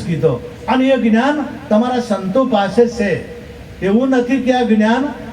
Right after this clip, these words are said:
નથી. એ જો મૂર્તિ, કર્માબાઈને મૂર્તિ ખીચડો ખાતો હોય તો તમારે ખાય. મૂર્તિ એમની સાથે વાતો કરી હોય તો તમારી સાથે વાતો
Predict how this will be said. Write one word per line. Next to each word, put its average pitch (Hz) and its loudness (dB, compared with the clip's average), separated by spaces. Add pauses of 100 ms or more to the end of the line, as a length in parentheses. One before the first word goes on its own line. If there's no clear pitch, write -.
(140)
નથી. 233 2 (320)
એ 226 4
જો 240 4
મૂર્તિ, 240 2
કર્માબાઈને 262 0
મૂર્તિ 254 -2
ખીચડો 233 0
ખાતો 208 2
હોય 220 4
તો - -2
તમારે 214 2 (120)
ખાય. 175 -2 (680)
મૂર્તિ 233 0
એમની 254 2
સાથે 240 2
વાતો 233 0
કરી 226 2
હોય 240 4
તો - 0
તમારી 214 2
સાથે 196 2
વાતો 214 2